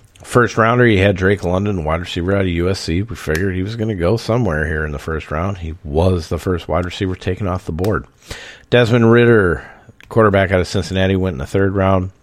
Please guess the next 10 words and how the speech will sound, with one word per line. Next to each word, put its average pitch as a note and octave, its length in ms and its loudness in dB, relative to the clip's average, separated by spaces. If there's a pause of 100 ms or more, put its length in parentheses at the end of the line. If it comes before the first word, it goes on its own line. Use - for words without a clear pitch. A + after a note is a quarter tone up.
(180)
It - 80 -12
was C#2 120 -6
a - 20 -8
very C#2 280 -4
good C2+ 160 -6
selection C#2+ 440 -6
for - 120 -12
them. D#2+ 240 -4 (880)
Tyler G#2+ 400 4
Allgeier, A2 540 4